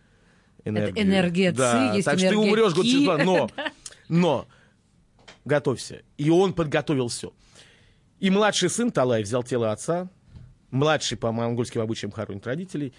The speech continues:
Speaker 1: и увез в неизвестном направлении. Причем он вез это в обычном халате. Никто не знает где. Китайцы построили музей. На, прямо на современной границе, где телега Талая сломалась, и там Чингисхан похоронен. Это миф. Все знают, что там его никогда не было.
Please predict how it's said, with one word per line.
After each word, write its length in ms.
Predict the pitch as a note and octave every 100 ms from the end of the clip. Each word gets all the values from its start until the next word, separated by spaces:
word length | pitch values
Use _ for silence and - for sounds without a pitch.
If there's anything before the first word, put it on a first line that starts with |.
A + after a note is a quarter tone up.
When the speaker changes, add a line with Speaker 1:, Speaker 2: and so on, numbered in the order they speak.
| - - _
Speaker 1:
и 60 | D#3+
увез 300 | E3 F#3 G3
в 20 |
неизвестном 360 | C3+ B2 C3 G#2+
направлении. 500 | F#2+ F2 F2+ - - _ _ _ _ _
Причем 240 | D3 G#3+
он 120 | G#3 G3
вез 220 | C#4+ -
это 100 | B2+
в 60 |
обычном 360 | D3 F#3+ - A#2
халате. 420 | - D3 F3 - _ _ _ _ _ _ _
Никто 240 | G3 A3+ A#3+
не 80 |
знает 280 | F#3+ E3 D3
где. 100 | A#2
Китайцы 420 | A2 C3 D4+ - G3+
построили 460 | A#3+ - G#3 F#3
музей. 600 | E3 E3+ A#2+ D3 G#2+ - _ _ _ _ - _
На, 220 | D3 D#3
прямо 240 | - B3+
на 80 | G3+
современной 480 | - F#3 F3 D#3 C3
границе, 400 | B2 A#3+ F4+ G3+
где 100 | E3
телега 340 | - D#3+ C3
Талая 280 | C3 B2+ A#2+
сломалась, 480 | - A#3+ F#4 E4 -
и 40 |
там 220 | - G#3 G#3 -
Чингисхан 380 | B2 A2+ C3+ C3
похоронен. 400 | A2 G2+ G2 F2+ -
Это 260 | - F#3 B2
миф. 180 | G#2 -
Все 140 | -
знают, 220 | B2 D3+
что 60 | -
там 100 | B2+
его 100 | B2+
никогда 220 | A#2+ A#2+
не 100 | A#2+
было. 220 | F#2 -